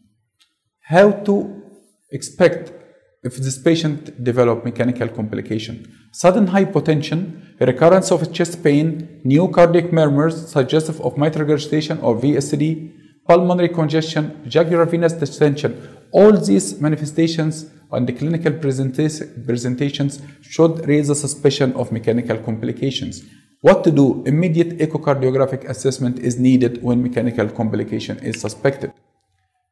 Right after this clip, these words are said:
Come to one of the most fatal complications of the me-,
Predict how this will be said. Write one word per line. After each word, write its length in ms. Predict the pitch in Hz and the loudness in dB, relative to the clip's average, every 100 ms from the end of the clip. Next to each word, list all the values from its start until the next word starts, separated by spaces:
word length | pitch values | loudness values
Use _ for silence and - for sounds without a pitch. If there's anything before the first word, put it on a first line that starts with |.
| _ _ | _ _
Come 280 | 185 202 196 | 2 2 4
to 80 | 202 | 2
one 440 | 190 185 185 - | 4 4 2 -2
of 200 | - 139 | -2 0
the 80 | 139 | 2
most 400 | 143 160 160 - - - - | 2 0 -2 -12 -18 -20 -6
fatal 380 | 160 151 156 127 | -2 0 0 -2
complications 800 | - 120 120 120 123 123 117 - - - - _ _ _ - | -2 0 0 0 -2 -2 -6 -8 -18 -20 -20 _ _ _ -6
of 160 | 120 | -4
the 60 | 120 | -2
me-, 200 | 117 | -4